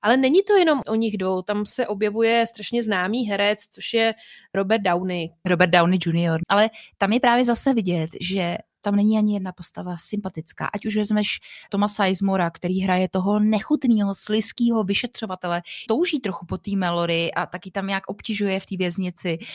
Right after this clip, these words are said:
Speaker 2: Pak je tam Tommy Lee Jones, který
Speaker 1: No.
Speaker 2: mu uříznou na konci hlavu, jo,
Speaker 1: No,
Speaker 2: a
Speaker 1: ale
Speaker 2: nabodnou jí někam. To je ten dozorce té státní věznice. A samozřejmě je tam Robert Downey junior.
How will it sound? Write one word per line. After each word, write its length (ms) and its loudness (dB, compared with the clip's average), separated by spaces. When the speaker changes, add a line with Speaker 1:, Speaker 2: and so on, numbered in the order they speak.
Speaker 2:
Pak 160 0
je 60 4
tam 340 2
Tommy 180 2
Lee 180 2
Jones, 300 2
který 340 2
Speaker 1:
No. 0 -
Speaker 2:
mu 140 4
uříznou 500 2
na 100 4
konci 360 0
hlavu, 580 0
jo, 200 2
Speaker 1:
No, 60 0
Speaker 2:
a 20 -2
Speaker 1:
ale 180 2
Speaker 2:
nabodnou 460 2
jí 140 2
někam. 460 0
To 80 -2
je 80 2
ten 180 4
dozorce 440 2
té 160 -6
státní 400 0
věznice. 520 0
A 200 4
samozřejmě 680 -2
je 60 -4
tam 180 -2
Robert 260 -2
Downey 340 -2
junior. 420 0